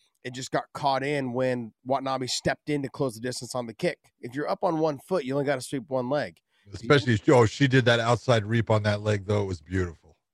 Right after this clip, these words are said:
Speaker 1: Did it all the time. She did it, like, two or three times, you know,
Speaker 2: Yep.
Speaker 1: and, uh, a couple times she's missed it, but she had success with it, like, I wanna say two or three times. And so that just comes down to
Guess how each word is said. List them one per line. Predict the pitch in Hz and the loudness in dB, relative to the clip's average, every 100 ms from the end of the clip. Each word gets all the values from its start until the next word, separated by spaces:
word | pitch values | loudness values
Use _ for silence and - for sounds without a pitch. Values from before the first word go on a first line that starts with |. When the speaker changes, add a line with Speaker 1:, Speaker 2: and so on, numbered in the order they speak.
| - | -4
Speaker 1:
Did | 165 | 2
it | |
all | 175 180 | 4 4
the | 175 | 4
time. | 196 240 190 | 2 2 0
She | - | -2
did | 165 | -4
it, | |
like, | 226 208 | -2 -2
two | - | 2
or | 196 | 0
three | 180 175 | 0 -4
times, | 180 247 117 95 - _ _ _ | -2 -2 -6 -12 -18 _ _ _
you | - 123 | -10 -4
know, | 131 165 | 0 -2
Speaker 2:
Yep. | - 156 | -4 -6
Speaker 1:
and, | 151 147 | -4 0
uh, | 147 143 | 2 0
a | |
couple | - 165 | -2 -6
times | 175 175 160 | -2 -4 -4
she's | 170 147 | -6 -4
missed | 131 151 - | -4 -6 0
it, | 214 | 0
but | 160 | 0
she | - - | -8 -4
had | 151 165 | -4 -4
success | - 160 - 151 160 | -6 -10 -8 -8 -8
with | 147 | -8
it, | 135 | -4
like, | 127 131 | -6 -6
I | |
wanna | 135 160 | -8 -8
say | 160 | -10
two | 147 - | -10 -4
or | 139 | -4
three | - 143 | -4 -8
times. | 131 165 156 98 - _ _ _ _ _ | -6 -8 -8 -12 -20 _ _ _ _ _
And | 131 | -8
so | - | -4
that | 147 175 | -2 -2
just | 214 - | -4 -4
comes | 180 165 - | -4 -4 -4
down | 143 147 147 | -4 -4 -4
to | 151 143 135 | -2 -2 -2